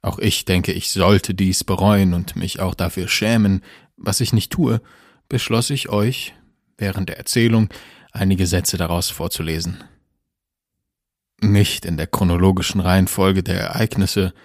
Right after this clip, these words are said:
hin und wieder, wann es mir passt.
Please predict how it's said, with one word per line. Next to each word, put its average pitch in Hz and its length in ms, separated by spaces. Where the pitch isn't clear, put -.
hin 117 220
und 95 180
wieder, - 360
wann 214 240
es - 100
mir 139 120
passt. - 360